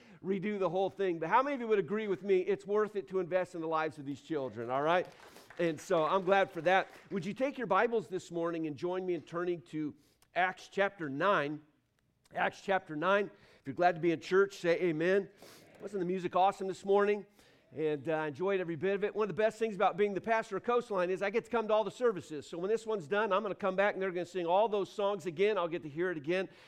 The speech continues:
We'll see if I cry the second time when I listen to my daughter sing, but, uh, normally that fades off by the second service.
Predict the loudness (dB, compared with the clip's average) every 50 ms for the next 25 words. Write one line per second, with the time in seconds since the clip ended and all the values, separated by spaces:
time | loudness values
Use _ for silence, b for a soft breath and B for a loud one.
0 | B B B -10 -10 -8 -8 -4 -2 -2 -2 0 0 0 0 0 -2 -4 -4 -4
1 | -4 -4 -6 -6 -4 -4 -4 -4 -4 -4 -4 -4 -4 -6 -6 -6 -4 -4 -2 0
2 | 2 2 2 0 -2 -6 -6 -4 -4 -2 -2 -4 -4 -6 -6 -6 -4 -4 -4 -4
3 | -6 B B B B B B B 0 0 0 0 0 -2 -2 -2 -4 -2 -2 -2
4 | -2 -2 -2 0 2 2 2 0 -4 -10 -8 -6 -4 -4 -4 -4 -6 -12 -12 -10
5 | -8 -8 -6 -6 -8 -10 -10 -14